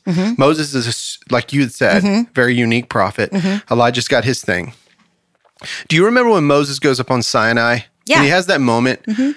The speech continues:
Speaker 2: when he comes down glowing like a space
Speaker 1: And they have to
Speaker 2: alien?
Speaker 1: put a veil over his face.
Speaker 2: Remember that?
Speaker 1: Yep.
Speaker 2: And do you remember the time whenever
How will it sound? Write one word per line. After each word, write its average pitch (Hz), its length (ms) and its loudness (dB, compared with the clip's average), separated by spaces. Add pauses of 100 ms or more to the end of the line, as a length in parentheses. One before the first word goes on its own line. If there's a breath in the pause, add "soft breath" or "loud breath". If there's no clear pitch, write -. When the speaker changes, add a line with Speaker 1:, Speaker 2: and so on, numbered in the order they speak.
Speaker 2:
when 143 120 2
he 127 80 0
comes 156 280 -2
down 127 360 2
glowing 117 340 2
like 113 160 0
a 107 80 -4
space 113 340 0
Speaker 1:
And - 80 0
they 139 40 4
have 135 100 4
to 139 40 2
Speaker 2:
alien? 143 160 2
Speaker 1:
put 190 60 2
a 175 40 -12
veil 202 220 2
over 170 180 -2
his 156 120 -6
face. - 380 -12
Speaker 2:
Remember 143 220 0
that? 180 280 0
Speaker 1:
Yep. 196 160 -2 (920 loud breath)
Speaker 2:
And 165 340 0
do 147 120 -6
you 190 80 2
remember 277 180 2
the 240 100 2
time 196 280 0
whenever 147 600 2